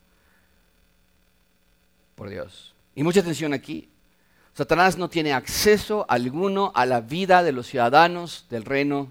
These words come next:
de Dios, más de que Dios lo permita, o de lo que Dios lo permite. ¿Puede tentarnos Satanás? Sí.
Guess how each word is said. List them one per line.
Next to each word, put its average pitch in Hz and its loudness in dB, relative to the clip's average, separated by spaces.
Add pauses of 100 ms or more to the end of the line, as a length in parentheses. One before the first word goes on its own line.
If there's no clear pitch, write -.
(180)
de 113 -10
Dios, 104 -10 (280)
más 143 0 (500)
de 113 -8
que 117 -8
Dios 107 -10
lo 107 -10
permita, 98 -16 (380)
o 101 -14
de 101 -12
lo 101 -16
que 98 -14
Dios 95 -16
lo 101 -16
permite. 85 -20 (680)
¿Puede 269 10
tentarnos 214 2
Satanás? 208 2
Sí. 143 0